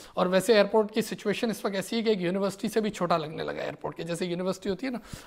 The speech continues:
और जाहिर है उसके कई, जाहिर बातें हैं, जाहिर है उसमें हमारे पास इतने वसाइल नहीं हैं, बहुत सारी चीज़ें,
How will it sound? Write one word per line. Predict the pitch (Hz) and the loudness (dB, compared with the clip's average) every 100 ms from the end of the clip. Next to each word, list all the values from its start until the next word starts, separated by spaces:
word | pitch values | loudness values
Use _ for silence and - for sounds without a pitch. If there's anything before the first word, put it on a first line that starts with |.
| 339 | 0
और | 302 | 2
जाहिर | 349 | 4
है | 311 | 2
उसके | - - | 0 -4
कई, | 190 190 208 165 160 156 | -2 -2 -2 -6 -14 -6
जाहिर | 160 202 | -4 -2
बातें | 190 151 233 | -2 -2 -2
हैं, | 226 208 | -2 0
जाहिर | 165 | 0
है | 208 | 0
उसमें | 202 190 | -4 -4
हमारे | 170 165 | -2 -2
पास | 175 180 | -2 -4
इतने | 180 | -4
वसाइल | 156 - 175 175 | -6 -2 -2 -2
नहीं | 151 | -4
हैं, | 196 | -2
बहुत | 233 302 | 0 0
सारी | 339 180 | 0 -4
चीज़ें, | - 294 | -6 -10